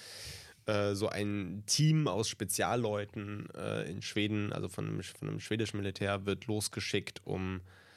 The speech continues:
eine, ein, ein, ein, ein Himmelfahrtskommando quasi zu machen. Und die sollen etwas transportieren, und zwar, ähm, in der Antarktis.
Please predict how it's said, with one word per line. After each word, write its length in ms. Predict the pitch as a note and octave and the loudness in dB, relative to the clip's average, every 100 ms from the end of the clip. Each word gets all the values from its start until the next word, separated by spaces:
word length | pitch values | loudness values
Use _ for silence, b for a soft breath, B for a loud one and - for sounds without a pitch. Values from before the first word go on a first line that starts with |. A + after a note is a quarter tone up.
| B B B B - | B B B B -6
eine, 500 | F2+ F2+ F#2 F#2+ F#2+ | 0 2 2 0 0
ein, 320 | - - - | -2 -4 -6
ein, 320 | - - - - | -8 -10 -10 -10
ein, 340 | C#2 D#2+ C2 - | -8 -8 -10 -12
ein 100 | - G2 | -10 -4
Himmelfahrtskommando 1040 | - C#3 B2+ A#2+ F#2+ - - F2 D#2+ D#2+ | 2 4 6 4 2 2 -2 0 -2 -4
quasi 420 | - B1 D2 D2+ | -6 -10 -6 -6
zu 140 | - D2+ | -8 -6
machen. 260 | C#2+ - - _ _ _ _ _ _ _ _ _ _ - | -6 -6 -10 _ _ _ _ _ _ _ _ _ _ -2
Und 60 | |
die 60 | A2 | 2
sollen 200 | G2+ G2 | 4 4
etwas 280 | F2+ - F#2 | 2 -2 -4
transportieren, 920 | - F#2+ F#2+ F#2 G#2 A2 A2 C3 D#3 - | -2 -2 -2 -2 2 2 0 -4 -12 -8
und 180 | F2+ F2 | -4 -2
zwar, 520 | - G2+ G2+ A2+ A#2+ b b b b b b b b _ - | 0 2 4 2 0 b b b b b b b b _ -8
ähm, 1080 | F#2+ F#2+ F#2 F#2 F#2+ G2+ G#2+ G#2+ A2+ G#2 G#2+ - - | -2 0 2 0 -2 -4 -4 -4 -6 -10 -12 -18 -8
in 240 | F#2+ F#2+ | -4 -4
der 360 | F#2+ F2 E2+ E2+ | -2 -2 -2 -4
Antarktis. 720 | F2 - C3 - - G2 - | -6 -4 -4 -2 -4 -4 -6